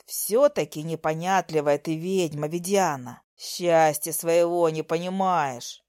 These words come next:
Вот тут я окончательно разозлилась. «Счастья!» — завопила я, как ополоумевшая базарная торговка, у которой только что мальчишка вытащил из корзинки тёплую свежую булку.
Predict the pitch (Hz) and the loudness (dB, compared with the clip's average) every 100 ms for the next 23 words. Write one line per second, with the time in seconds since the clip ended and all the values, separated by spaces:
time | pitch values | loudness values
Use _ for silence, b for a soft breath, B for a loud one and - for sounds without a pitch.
0 | _ _ _ 190 202 214 208 _ 214 247 | _ _ _ -4 2 2 2 _ 2 2
1 | 208 196 202 208 208 - 254 247 185 185 | 2 0 0 -2 -2 -2 -2 -2 -2 0
2 | 196 233 254 254 240 196 156 - - - | 2 2 2 0 -4 -4 -4 -8 -12 -16
3 | _ _ _ _ - - - - 294 294 | _ _ _ _ -10 -4 -2 0 4 6
4 | 311 330 - - 285 285 240 202 170 _ | 6 4 2 -4 -2 0 0 -2 -10 _
5 | _ 190 185 196 202 196 202 214 208 190 | _ -8 0 0 0 0 2 2 0 0
6 | 202 202 196 208 226 180 - 190 185 196 | -2 2 4 4 2 -2 -2 0 2 4
7 | 202 226 220 214 208 240 262 226 185 - | 2 2 0 0 -2 -2 -2 -2 -4 -6
8 | 165 - _ - 233 262 294 294 302 226 | -16 -18 _ -4 2 2 2 2 -2 -2
9 | 240 - - 285 285 220 208 277 277 - | -2 -4 0 2 4 2 0 -4 -6 0
10 | 208 247 220 214 196 202 - 208 214 262 | 2 2 0 -2 -2 -2 0 0 0 -4
11 | 226 196 - 269 254 208 196 196 190 190 | -4 -6 -4 -2 0 0 0 0 0 0
12 | 220 220 190 160 160 | -2 -2 -4 -6 -16